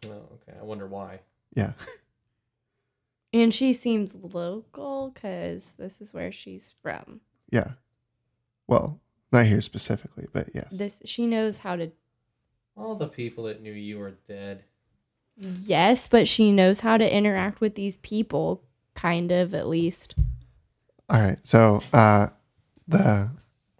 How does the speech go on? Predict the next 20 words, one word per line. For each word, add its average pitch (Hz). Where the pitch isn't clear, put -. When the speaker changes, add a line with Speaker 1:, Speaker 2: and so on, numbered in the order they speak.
Speaker 2:
barn 113
owner's 101
like, 104
"What? 107
This 117
is, 107
what's 127
going 120
on 120
here? 127
We 104
haven't, 101
what 110
are 110
these 120
creatures?" 98
Speaker 3:
These 208
are 202
our 190
bats. -